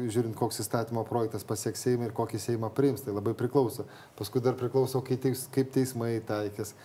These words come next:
kaip viskas vyks, kokia bus praktika, bet, na, man sunku pasakyti tikslaus procentą ir per kiek laiko. Bet, bet kokiu atveju mažėjimo,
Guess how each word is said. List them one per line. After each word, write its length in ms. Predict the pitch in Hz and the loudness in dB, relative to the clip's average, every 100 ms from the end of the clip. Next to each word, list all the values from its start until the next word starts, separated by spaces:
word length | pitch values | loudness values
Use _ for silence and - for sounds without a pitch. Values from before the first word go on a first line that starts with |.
| - - | -20 -8
kaip 260 | - 127 123 | 2 2 2
viskas 400 | 123 - 131 - | -2 2 0 0
vyks, 320 | 117 113 - 117 123 127 123 | -4 -4 -6 -10 -8 -8 -8
kokia 300 | - 117 135 | -6 0 2
bus 160 | 131 127 | 2 0
praktika, 560 | 113 110 107 - 110 101 | 2 2 0 -4 -4 -2
bet, 220 | 117 123 - | -2 -4 -8
na, 240 | - 147 185 | -10 -6 -4
man 180 | 165 156 | -2 -2
sunku 220 | 156 156 135 | 0 0 0
pasakyti 460 | 139 139 135 147 - - - | 0 0 -2 -2 -4 -20 -8
tikslaus 420 | 117 - 127 131 | -8 -2 2 2
procentą 520 | 131 117 113 117 101 | 0 -4 -4 -6 -6
ir 80 | 107 | -4
per 120 | 113 | -4
kiek 200 | 101 127 123 | -2 -2 0
laiko. 300 | 113 - 92 - - | -2 -2 -10 -16 -6
Bet, 160 | - 127 | 0 2
bet 140 | 120 - | 2 2
kokiu 360 | 131 139 160 | 2 2 0
atveju 180 | 147 143 | 2 2
mažėjimo, 600 | 120 107 107 113 110 110 | 2 0 2 2 2 0